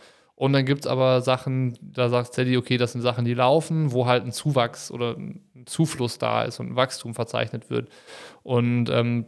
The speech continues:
da haben die mir dann so unterschiedliche Modelle gezeigt. Ähm, und das war halt dann schon mal so ein Moment, wo ich dachte, "Okay, wenn sich der Anbieter und Betreiber meldet und mich da mal abholt und, äh, mir irgendwie einen persönlichen Ansprechpartner an die Seite stellt, wo ich mich melden soll, wenn irgendwie was ist und,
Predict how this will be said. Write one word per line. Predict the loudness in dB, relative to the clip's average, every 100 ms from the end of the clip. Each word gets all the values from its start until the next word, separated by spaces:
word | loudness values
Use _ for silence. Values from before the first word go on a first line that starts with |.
| -8 -20 _
da | 2
haben | 4
die | 6
mir | 6
dann | 4
so | 2
unterschiedliche | 2 2 2 2 0 0
Modelle | 0 4 4 2
gezeigt. | 0 -4 -2 -2 -4 -8
Ähm, | -4 -2 0 -2 -4
und | -4 -2
das | 0
war | 4 4
halt | 4
dann | 2 -2
schon | 2
mal | 2 4
so | 2
ein |
Moment, | 2 2 2 2
wo |
ich | 2
dachte, | 2 2 -2
"Okay, | 0 4 6 4 0 -14 -20 -20 -4
wenn | 2 2
sich | 2
der | 4 4 2 -6 -2
Anbieter | 2 4 4 4 2
und | 0
Betreiber | -4 2 4 4
meldet | 4 4 2 0 -2
und | -2 -2 -4 -6
mich | -6 0
da | 0
mal | 2
abholt | 2 4 4 6 6 4 2
und, | -4 -2 -2 -2 -2
äh, | 0
mir | 2 2
irgendwie | 2 2 0 0
einen | 2
persönlichen | 2 2 2 2 2
Ansprechpartner | 0 2 0 2 0 0
an | 0
die |
Seite | 2 2 0
stellt, | 0 2 2 2
wo |
ich | -2
mich | 0 2
melden | 4 4 4
soll, | 4 4
wenn | 4 4
irgendwie | 6 6 6 4
was | 4 2
ist | 2 2 2
und, | -2 -2 -2 -4